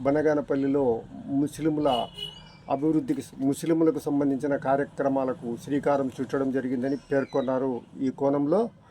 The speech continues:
మొత్తం మీద చూస్తే నియోజకవర్గ కేంద్రమైన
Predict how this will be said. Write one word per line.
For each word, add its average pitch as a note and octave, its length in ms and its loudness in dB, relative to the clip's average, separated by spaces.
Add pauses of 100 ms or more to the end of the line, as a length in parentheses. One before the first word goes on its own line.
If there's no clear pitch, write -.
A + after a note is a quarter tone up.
(440)
మొత్తం C#3+ 320 0
మీద D3 120 2 (140)
చూస్తే C#3+ 280 -4 (460)
నియోజకవర్గ D3+ 680 4
కేంద్రమైన C3+ 460 0